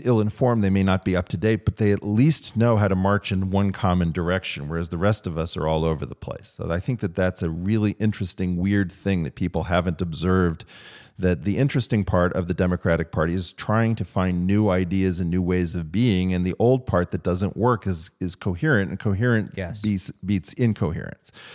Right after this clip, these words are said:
Speaker 1: So I think that's part of it. Um, with respect to being out of power and rising young stars, I, I really don't think that's it. I mean, I think even in the Republican situation, you've got Donald Trump and Mitch McConnell,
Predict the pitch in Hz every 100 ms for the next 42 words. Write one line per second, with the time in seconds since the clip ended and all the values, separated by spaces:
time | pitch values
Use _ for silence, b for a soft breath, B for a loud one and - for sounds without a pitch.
0 | B B B 104 127 120 120 117 - -
1 | 104 82 57 - _ B B B B B
2 | B 110 107 110 107 117 127 113 - 147
3 | 143 - - - 120 110 107 101 - 113
4 | 117 110 101 113 120 113 - 107 113 113
5 | 107 95 92 92 104 110 120 104 101 101
6 | 98 - - 107 104 113 123 - 131 214
7 | 143 117 120 117 - 117 95 - 80 80
8 | - 104 123 98 92 92 117 95 110 117
9 | 98 95 - 107 110 - 98 92 - 85
10 | 87 85 87 92 87 98 87 101 101 101
11 | - 101 95 87 87 95 - 90 - 104
12 | 110 92 87